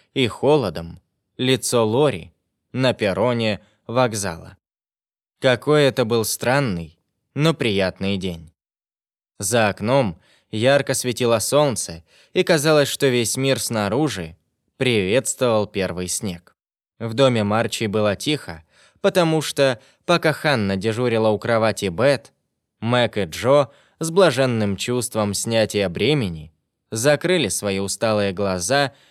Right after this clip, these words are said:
и мгновенно уснули. Миссис Марч тоже дремала в своём большом кресле, но сон её был неглубоким, и она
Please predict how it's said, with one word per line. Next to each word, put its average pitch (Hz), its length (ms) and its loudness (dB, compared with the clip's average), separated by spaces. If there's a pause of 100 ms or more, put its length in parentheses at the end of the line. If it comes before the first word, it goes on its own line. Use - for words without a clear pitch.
(160)
и 185 120 2
мгновенно 101 680 0
уснули. 113 560 -4 (680)
Миссис 120 540 -2
Марч 117 480 -2 (320)
тоже 143 340 4
дремала 98 500 0
в - 40 -8
своём 104 360 0
большом 104 380 -2
кресле, 117 560 -4 (600)
но 113 280 0
сон 131 380 0
её 135 320 2
был 113 440 -2 (220)
неглубоким, 113 960 -2 (560)
и 123 100 -2
она 117 540 0